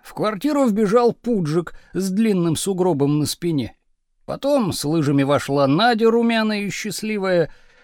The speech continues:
а потом Будкин с бутылкой вина в кармане пуховика. «Ну да, на лыжах они катались», —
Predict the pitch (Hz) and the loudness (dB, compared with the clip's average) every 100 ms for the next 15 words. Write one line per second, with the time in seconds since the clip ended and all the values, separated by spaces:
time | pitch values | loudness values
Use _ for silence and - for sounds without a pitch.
0 | _ - - 220 302 285 254 302 - 240 | _ -20 -14 -4 4 6 6 2 0 -2
1 | 156 - - 131 208 220 226 160 170 185 | -2 -4 -6 -4 -2 -2 -2 -2 -4 -2
2 | 196 160 - 156 151 123 92 143 - 156 | 0 -2 0 -2 0 0 -2 -8 -6 -6
3 | 143 - - _ _ _ _ _ _ _ | -6 -8 -18 _ _ _ _ _ _ _
4 | _ _ _ _ - 117 180 240 262 240 | _ _ _ _ -4 -2 0 0 4 4
5 | 233 220 - - - 110 185 247 269 202 | 4 0 -6 -16 -12 -2 0 2 2 0
6 | 135 - 160 131 190 180 139 98 | -2 -2 -2 -2 -4 -2 -2 -4